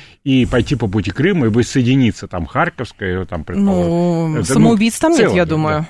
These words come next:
Speaker 1: да. Они боятся просто-напросто, потому что существует эффективное террористическое государство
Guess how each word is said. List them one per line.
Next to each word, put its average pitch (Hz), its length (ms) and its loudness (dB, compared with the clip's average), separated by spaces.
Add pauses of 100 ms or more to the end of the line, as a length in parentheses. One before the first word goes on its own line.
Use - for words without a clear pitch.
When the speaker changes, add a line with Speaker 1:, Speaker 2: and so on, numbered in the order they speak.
(340)
Speaker 1:
да. 107 240 -4
Они 101 180 4
боятся 160 520 0
просто-напросто, 87 520 -6
потому 107 260 0
что - 160 -8
существует 202 600 0
эффективное 180 840 0
террористическое 147 760 0
государство 117 760 0